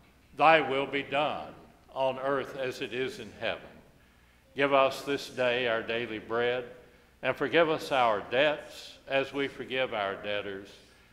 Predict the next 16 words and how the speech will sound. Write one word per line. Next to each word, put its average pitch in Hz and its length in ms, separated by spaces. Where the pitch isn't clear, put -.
And 131 160
lead 147 220
us 131 180
not 147 380
into 123 240
temptation, 147 840
but 120 220
deliver 131 420
us 131 220
from 127 320
evil. 82 420
For 123 120
thine 127 460
is 107 160
the 104 120
kingdom, 107 520